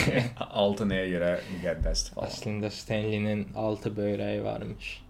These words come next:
Speaker 2: Ona göndərməymiş.
Speaker 1: Adam harda şey var, təzə bir trend. Onunla bağlı video çəkir. Elon Musk Twitter aldı. Barış Özcanın yeni videosu var. Elon Musk Twitter'ı niyə aldı?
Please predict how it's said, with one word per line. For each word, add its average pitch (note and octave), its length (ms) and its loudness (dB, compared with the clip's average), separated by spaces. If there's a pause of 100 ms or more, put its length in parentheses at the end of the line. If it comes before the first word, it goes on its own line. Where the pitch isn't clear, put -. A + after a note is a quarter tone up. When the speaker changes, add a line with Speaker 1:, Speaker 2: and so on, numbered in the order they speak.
(380)
Speaker 2:
Ona G#2 240 -2
göndərməymiş. G#2+ 840 -2
Speaker 1:
Adam C3+ 300 4
harda G#2+ 500 6 (680)
şey F2 340 0
var, A2 260 2
təzə F2+ 300 -2
bir F2 160 -6
trend. E2+ 420 -6 (380)
Onunla A2 340 4
bağlı F#2 280 6
video E2 180 -4
çəkir. - 560 -8 (340)
Elon A2+ 280 6
Musk G#2+ 220 4
Twitter F#2+ 300 -2
aldı. C#2+ 360 0 (880)
Barış G2 480 2
Özcanın G2+ 280 4
yeni F#2+ 160 0
videosu F2 300 -2
var. C2+ 140 -6
Elon A2+ 240 2
Musk A2 180 2
Twitter'ı G#2 340 -2
niyə F#2+ 240 4
aldı? - 380 -8